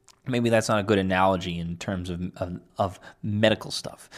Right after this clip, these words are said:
But what they're taking is, okay, we have a flu, we have the regular flu season, let's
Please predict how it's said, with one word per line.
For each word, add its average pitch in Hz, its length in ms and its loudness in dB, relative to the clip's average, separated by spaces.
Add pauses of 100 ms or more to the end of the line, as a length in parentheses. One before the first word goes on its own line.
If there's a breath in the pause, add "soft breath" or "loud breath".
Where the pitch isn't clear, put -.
(140 loud breath)
But - 80 -8
what 185 120 4
they're 214 100 2
taking 151 380 2
is, 127 120 0
okay, 120 220 0
we 104 140 0
have 127 160 4
a 113 60 4
flu, 180 360 6 (180)
we 123 80 0
have 120 140 6
the 110 80 -4 (100)
regular 120 260 8
flu 165 240 2
season, 170 360 0 (220 loud breath)
let's - 340 6